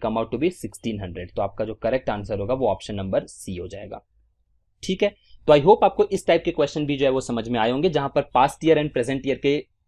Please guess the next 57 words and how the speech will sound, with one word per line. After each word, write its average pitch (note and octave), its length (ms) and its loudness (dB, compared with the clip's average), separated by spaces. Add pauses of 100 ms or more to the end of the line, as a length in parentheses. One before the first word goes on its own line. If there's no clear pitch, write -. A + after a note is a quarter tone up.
(200)
एक - 100 -10
तरीके C3 240 0
से E3+ 120 2
रेशियो B2 360 0
का E3 120 2
जो B2+ 140 -4
है A2+ 100 -2
वो, C#3+ 280 2 (460)
अ, B2+ 340 4
अलग-अलग E3 340 8
रेशियो C3 300 0
में A#2+ 160 0
जो A2 140 -2
है A2 80 0
वो C#3+ 120 2
दिया A2 240 0
रहता F#2 240 -2
है, F2+ 60 -2
चीजें G2+ 260 -4
गिवन F#2+ 200 -4
रहती F2+ 320 -6
हैं। G2 140 -6
ठीक F#3+ 220 0
है, G#3+ 140 0 (320)
चलो F2+ 200 0
अगले A2+ 280 -2
क्वेश्चन C3 280 -2
की C3 80 -6
तरफ B2 200 -4
हम B2+ 100 0
लोग A#2 100 -2
बढ़ते A2+ 260 -2
हैं। E3 120 -6 (520)
ये F3+ 160 4
हमारा G#3+ 240 4
टाइप F#3+ 380 2 (240)
फ़ोर E3+ 200 4
के G3 100 -2
क्वेश्चंस C#3 380 -2
बन A#2+ 200 -2
जाते A#2+ 260 0
हैं, F3+ 80 -2
जिसमें C#3+ 220 -4
आपने C#3+ 200 -2
देखा B2 280 0
होगा D3 160 2
किसी C#3+ 260 -2
एक B2+ 140 -4
बैग B2 280 2
में C#3 140 -4
कुछ C#3 240 -6
एक्स B2+ 200 -8
वाई C3 140 2
जेड, B2+ 280 2
अ, A2+ 640 -2
amount B2 280 0
of B2 60 2